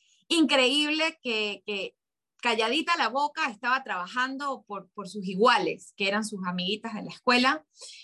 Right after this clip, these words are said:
porque tenían un solo deseo, aprender. Y, y aprender para lograr la paz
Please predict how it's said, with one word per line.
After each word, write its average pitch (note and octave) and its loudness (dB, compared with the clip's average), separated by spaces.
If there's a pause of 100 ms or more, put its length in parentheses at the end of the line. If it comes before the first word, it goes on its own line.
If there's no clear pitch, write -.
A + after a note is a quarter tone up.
(140)
porque A#3 0
tenían C4+ 0
un C#4 0
solo C4+ -2
deseo, F#3+ -6 (520)
aprender. F3 -4 (840)
Y, A3 2
y A#3+ 4
aprender G#3+ 2 (340)
para G#3+ 2
lograr F#3+ -4
la G#3 -6
paz - -4